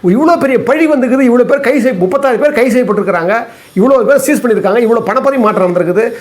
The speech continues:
நீங்க பஞ்சாப், அஹ், அந்த தேர்தலுக்கு ஒரு நூறு கோடி வாங்கியிருக்கிறீங்க, அதை எவிடன்ஸ் வச்சிருக்கிறாங்க. மேற்கொண்டு அறுபது, அறுபது கோடி வாங்கியிருக்கீங்கன்னு அவங்க குற்றச்சாட்டு சொல்றாங்க,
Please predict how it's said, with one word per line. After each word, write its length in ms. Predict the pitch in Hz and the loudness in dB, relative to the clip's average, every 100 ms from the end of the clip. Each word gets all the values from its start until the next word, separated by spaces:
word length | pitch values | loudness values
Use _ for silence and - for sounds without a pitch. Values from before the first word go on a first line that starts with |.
| - | -4
நீங்க 160 | 220 226 | -2 0
பஞ்சாப், 420 | 208 226 254 190 | 0 0 2 2
அஹ், 460 | 220 196 190 180 180 - - 170 175 165 | 2 4 4 2 -2 -10 -4 -2 0 -2
அந்த 160 | 180 | -2
தேர்தலுக்கு 340 | - 269 254 202 | 0 0 0 0
ஒரு 100 | 190 | 0
நூறு 200 | 220 220 | 2 2
கோடி 160 | 226 | 2
வாங்கியிருக்கிறீங்க, 520 | 196 190 185 185 170 | 2 0 -2 -2 0
அதை 320 | 220 202 185 220 | 0 0 0 0
எவிடன்ஸ் 240 | 208 185 | 0 0
வச்சிருக்கிறாங்க. 560 | 180 151 160 147 202 214 - - | -2 -2 -2 -2 -4 -4 -10 -4
மேற்கொண்டு 420 | 185 262 269 269 | 0 2 2 0
அறுபது, 160 | 233 202 | 0 0
அறுபது 260 | 180 233 | 0 2
கோடி 140 | 233 269 | 2 2
வாங்கியிருக்கீங்கன்னு 600 | 202 247 269 196 269 277 | 0 0 -2 0 0 0
அவங்க 280 | 226 208 | 0 0
குற்றச்சாட்டு 380 | 226 - 208 - | -2 -2 -2 -2
சொல்றாங்க, 380 | 202 220 180 185 | 0 0 0 -2